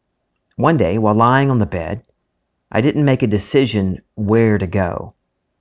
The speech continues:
I was just lying there in the silence. I just let my awareness move from my body. And I felt a snap, uh, or ma-, or more accurately, I felt what a snap sounds like.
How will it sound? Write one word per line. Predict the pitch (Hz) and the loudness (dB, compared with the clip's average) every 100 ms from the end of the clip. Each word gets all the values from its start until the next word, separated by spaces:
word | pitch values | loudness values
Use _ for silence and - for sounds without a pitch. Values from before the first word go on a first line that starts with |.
| _ _ - | _ _ -4
I | 113 | -2
was | 117 | -2
just | 127 104 | -2 0
lying | 101 110 110 107 | 2 4 2 2
there | 98 98 101 | 2 0 0
in | 107 | 0
the | |
silence. | 101 95 87 95 - - - - _ _ _ _ _ _ _ _ _ _ _ _ - | -2 -4 -6 -6 -12 -18 -20 -20 _ _ _ _ _ _ _ _ _ _ _ _ -4
I | 135 | -2
just | 147 117 | 0 2
let | 123 - | 2 2
my | 120 | 0
awareness | 113 104 117 117 107 - | 2 2 2 2 0 0
move | 113 123 110 95 | 2 4 2 -2
from | - - 104 | -6 -2 0
my | 98 90 | 0 -2
body. | 85 80 - - - _ _ _ _ _ _ _ _ _ _ _ _ _ _ _ _ | -4 -6 -8 -16 -20 _ _ _ _ _ _ _ _ _ _ _ _ _ _ _ _
And | - 107 | -4 -2
I | 98 | -2
felt | - 139 107 | -2 -2 -2
a | |
snap, | 92 - 117 92 - - _ - _ | -4 0 0 0 -4 -16 _ -20 _
uh, | 104 | -10
or | 90 71 87 | -8 -6 -6
ma-, | 98 98 - | -6 -8 -6
or | 113 | 0
more | 110 | 2
accurately, | 107 110 113 90 98 | 4 2 0 0 2
I | 85 98 | 0 0
felt | 92 - 135 123 - | -4 -2 0 0 0
what | 110 | -2
a | 101 | 0
snap | - 113 104 | -2 -2 -2
sounds | - 104 98 98 | -2 0 0 0
like. | - 78 - | -4 -12 -14